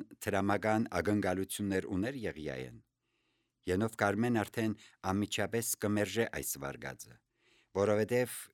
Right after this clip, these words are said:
Եղիային նյութական գարելությունները ջղջիմ էին։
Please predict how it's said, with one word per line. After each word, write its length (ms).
Եղիային 540
նյութական 600
գարելությունները 880
ջղջիմ 500
էին։ 220